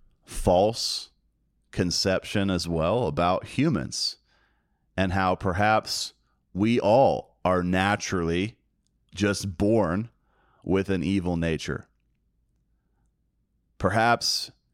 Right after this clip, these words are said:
God created humans to be naturally evil.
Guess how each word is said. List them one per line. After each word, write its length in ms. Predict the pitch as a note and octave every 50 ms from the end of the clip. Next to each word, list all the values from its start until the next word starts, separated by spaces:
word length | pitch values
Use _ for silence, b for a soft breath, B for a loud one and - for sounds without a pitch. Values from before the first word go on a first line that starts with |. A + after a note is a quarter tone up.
| _ _ - F2
God 420 | D#2+ G#2 G2 G2+ G#2 G#2 G#2 F#2+
created 480 | - - A2 G#2 G2+ G2+ G2+ G2+ G#2 G2
humans 840 | F#2 - - - A2 B2+ C#3+ B2+ F2+ C2+ - - - - - - - _ _ _ _ _
to 140 | - - G2
be 420 | F2 F#2+ F2+ F2 E2+ E2 D2+ - - _ _ _ _ _ _ _ _ _ _ _ _ _ _ _ _ _ _ _ _ _ _ _ _ _
naturally 1000 | D#3+ F2 F2+ F#2 G2 G#2 G#2+ - - - G2 F#2 F2+ F2+ E2+ E2 D#2+ D#2+ F2+ - _ _ _ _ _ _ _ _ _ _ _ _ _ _
evil. 500 | G2 G2+ G2+ F#2 D2+ C2+ - - -